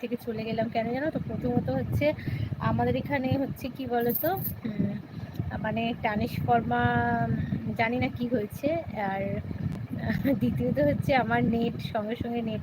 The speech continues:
চলে গেছে। হ্যাঁ গো, রাগ করো। ওটাই তো, তোমরা সবাই খুঁজেছো আমাকে লাইভে দুপুরবেলা এসে, সবাইকে thank you so much।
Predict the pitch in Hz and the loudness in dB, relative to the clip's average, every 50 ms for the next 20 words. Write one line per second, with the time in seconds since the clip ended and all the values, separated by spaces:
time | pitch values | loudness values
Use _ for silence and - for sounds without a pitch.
0 | - - - 208 190 190 190 190 185 185 - - - - 190 185 190 - - - | -6 -6 -6 -4 -4 -4 -4 -4 -6 -6 -8 -10 -10 -10 -10 -10 -10 -12 -14 -12
1 | - - - - - - - - - - - - - - - 330 - - - - | -12 -14 -14 -14 -18 -18 -18 -18 -18 -6 -4 -4 -2 2 0 0 0 0 -10 -16
2 | - - - - - - - 403 403 403 392 - - - - - - - - - | -16 -14 -12 -12 -10 -8 -6 -4 -4 -4 -2 -2 -2 -2 -2 -2 -2 -2 -2 0
3 | 220 214 208 208 202 202 214 220 - 247 202 214 220 - - - 220 233 - - | 0 0 -2 -2 -2 0 4 4 6 6 4 2 0 -4 -4 -2 -2 -2 -2 -4
4 | - - 349 330 - - 370 - - - - 349 349 359 339 320 302 285 - - | 0 0 0 0 2 -2 -2 -2 0 -2 -2 0 0 0 0 -2 -2 -4 -4 -4
5 | - - - 226 208 202 - 247 240 240 214 - - 240 233 226 214 202 202 - | -2 0 0 0 0 0 2 2 0 0 0 0 0 2 2 4 2 2 2 0
6 | - 220 214 - 233 - - - 220 202 226 220 233 240 226 - - 254 233 202 | -2 -4 0 0 0 0 2 0 0 2 2 2 2 2 0 -2 -2 -2 0 2
7 | 240 262 247 - 285 247 233 220 220 226 - - 254 247 226 208 202 202 - - | 0 0 0 0 2 2 2 2 2 -2 -2 -2 -2 0 2 2 4 2 2 0
8 | - 254 247 240 220 214 - - 220 220 220 226 226 233 226 226 233 233 - - | 0 0 0 0 0 0 0 0 0 0 0 2 4 4 4 4 2 0 -2 -2
9 | 233 226 - - 220 196 196 208 208 - 233 208 - 254 214 208 - - 233 233 | -2 -2 -2 -2 -2 -2 -2 -2 -2 -2 -2 -2 0 0 0 -2 -2 -2 0 0
10 | 226 - - 226 214 214 214 208 202 202 196 196 - | 0 0 2 0 0 0 0 0 0 -2 -2 -4 -4